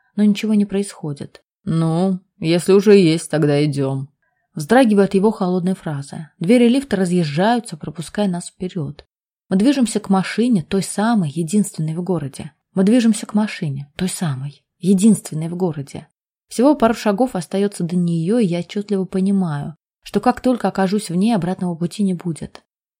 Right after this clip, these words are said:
Пока мы не сели в машину, еще существует возможность сказать ему "нет". Он, конечно же, опять вернется в режим бешенства, но всего лишь на какие-то короткие минут десять, не больше.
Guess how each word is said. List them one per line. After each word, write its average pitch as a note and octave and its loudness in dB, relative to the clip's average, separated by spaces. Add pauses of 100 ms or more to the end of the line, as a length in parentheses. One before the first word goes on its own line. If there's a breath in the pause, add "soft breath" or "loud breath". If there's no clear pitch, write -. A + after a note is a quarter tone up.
Пока C#4+ 2
мы C4+ 6
не A#3 6
сели A#3+ 0
в G3 2
машину, G#3+ 2
еще G3+ -2
существует G#3+ -6
возможность F#3 -2
сказать F3+ -6
ему F#3 -2
"нет". E3+ -2 (440)
Он, C#4+ 0
конечно A3+ 0
же, A3+ 0
опять A#3 0
вернется A3 2
в F#3 0
режим G3 2
бешенства, C#3+ -8
но F#3+ -4
всего A#3+ 0
лишь C#4 0
на G#3 2
какие-то A3 0
короткие G#3 0
минут G3+ 2
десять, - -4
не F#3+ 0
больше. E3+ -2